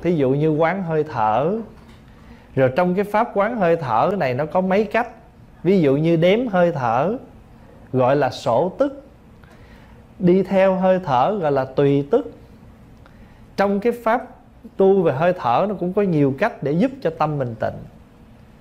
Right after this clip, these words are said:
Từng bước, từng bước vậy đó, gọi là Như Lai thiền. Và thật sự chữ Như Lai thiền là mình tạm đặt tên thôi. Chứ thiền là, là trạng thái của tỉnh giác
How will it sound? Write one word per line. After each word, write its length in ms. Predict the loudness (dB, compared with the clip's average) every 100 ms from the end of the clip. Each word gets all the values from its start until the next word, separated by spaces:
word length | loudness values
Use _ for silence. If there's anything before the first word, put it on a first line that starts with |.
| -20 -20 -20 -20 -20 -20 -20 -20 -20 -20 -20 -6 -2
Từng 280 | 0 2
bước, 240 | 2 2 0
từng 220 | -2 0 2
bước 200 | 0 0
vậy 120 | -6
đó, 60 | -8 -14 -20 -12 -2
gọi 140 | 0
là 100 | 2
Như 280 | 0 0 2
Lai 260 | 2 -2 -4
thiền. 220 | -8 -8 -12 -20 -20 -20 -20 -4
Và 140 | 0
thật 200 | 0 0
sự 180 | 0 0
chữ 160 | 2 0
Như 260 | 4 4
Lai 160 | 4 4
thiền 220 | 2 0
là 100 | 2
mình 280 | 0 -2 -4 -4
tạm 320 | -2 0 0
đặt 160 | -2 -4 -2
tên 260 | 0 0 -2
thôi. 160 | -8 -10 -18 -20 -20 -20 -20 -20 -20 -20 -20 -20 -20 -4
Chứ 120 | -2
thiền 320 | 0 2 2 2 -2
là, 140 | -4 -2
là 400 | 0 2 2 0 -6 -16 -4
trạng 300 | -2 0 -2
thái 260 | -2 0 0
của 160 | 0
tỉnh 500 | 0 0 0 -4 -2
giác 240 | 0 0